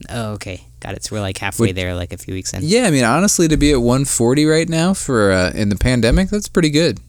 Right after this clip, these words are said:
Speaker 1: Yeah, yeah, that's impressive. And it, it sounds like they're gonna bring this to streaming on, like, Paramount or something in the next few weeks.
Speaker 2: Yeah, forty-five days from its release. So it re-, got released on May twenty-eighth. So,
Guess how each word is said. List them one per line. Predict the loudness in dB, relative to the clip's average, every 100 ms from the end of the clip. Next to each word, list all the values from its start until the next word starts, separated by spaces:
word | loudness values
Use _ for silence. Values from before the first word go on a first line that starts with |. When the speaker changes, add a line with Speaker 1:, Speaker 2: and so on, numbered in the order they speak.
| -20 -20 -4
Speaker 1:
Yeah, | 0 0 -2 -4
yeah, | -4
that's | -2 -6
impressive. | -6 -6 -6 -8 -12 -20 -16 -4
And | 0
it, | 0
it | -2 -2
sounds | 0 2
like | 2
they're | 2
gonna | 2 2
bring | 2 0
this | 0 0
to |
streaming | 0 0 0 0 0
on, | -2
like, | -4 -4
Paramount | -4 -2 -2 -4
or | -8
something | -8 -8 -8 -8
in |
the | -8
next | -8 -8 -8 -8
few | -8 -6
weeks. | -6 -8 -10 -10 -20 -10
Speaker 2:
Yeah, | 0 2 2
forty-five | 2 2 2 4 2 2
days | 4 2 2
from | 0 -2 -2 -2 -6 -6
its | -4 -2 -2
release. | -2 -2 -2 -2
So | -2 -2 -2 -2 -2 -6
it | -10
re-, | -8 -10
got | -4 -2
released | -2 -2 0 -2 -4 -4
on | -2 -2
May | -2 -2
twenty-eighth. | -2 -2 0 0 -2 -4
So, | -8 -6 -6